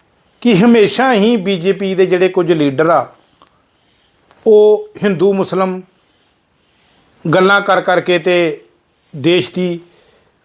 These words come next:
ਵੰਡ ਕਰਦੇ ਨੇ ਜਾਂ ਦੇਸ਼ ਦੇ ਲੋਕਾਂ ਨੂੰ ਲੜਾਉਂਦੇ ਨੇ। ਯਹ ਇੱਕ ਵਿਵਾਦਿਤ ਬਿਆਨ ਜਿਹੜਾ ਬੀਜੇਪੀ ਦੇ ਲੀਡਰ ਕੁੰਵਰ ਵਿਜੇ ਸ਼ਾਹ ਵੱਲੋਂ ਦਿੱਤਾ ਗਿਆ। ਇੱਕ ਪਾਸੇ ਤੇ ਸਾਡੇ ਦੇਸ਼ ਦੀ ਫੌਜ ਦੇ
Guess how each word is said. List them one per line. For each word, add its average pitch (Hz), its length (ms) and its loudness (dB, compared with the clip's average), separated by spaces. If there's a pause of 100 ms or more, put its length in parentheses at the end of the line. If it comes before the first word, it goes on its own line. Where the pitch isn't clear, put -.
(100)
ਵੰਡ 160 320 0
ਕਰਦੇ 175 400 0
ਨੇ 175 180 -2
ਜਾਂ 170 160 -2
ਦੇਸ਼ 156 300 0
ਦੇ 170 140 -2
ਲੋਕਾਂ 165 300 -2
ਨੂੰ 175 160 0
ਲੜਾਉਂਦੇ 156 440 2
ਨੇ। 120 160 -6 (1000)
ਯਹ 226 240 2
ਇੱਕ 294 260 2
ਵਿਵਾਦਿਤ 214 480 2
ਬਿਆਨ 185 540 0
ਜਿਹੜਾ 180 400 0 (1160)
ਬੀਜੇਪੀ 196 520 0
ਦੇ 202 140 2
ਲੀਡਰ 165 640 0 (680)
ਕੁੰਵਰ 208 260 4
ਵਿਜੇ 190 300 2
ਸ਼ਾਹ 190 260 0
ਵੱਲੋਂ 202 200 2
ਦਿੱਤਾ 165 300 0
ਗਿਆ। 160 300 0 (540)
ਇੱਕ 247 200 0
ਪਾਸੇ 277 360 2
ਤੇ 311 100 2
ਸਾਡੇ 226 320 2
ਦੇਸ਼ 190 300 0
ਦੀ 202 140 -6
ਫੌਜ 190 360 0
ਦੇ 180 340 -2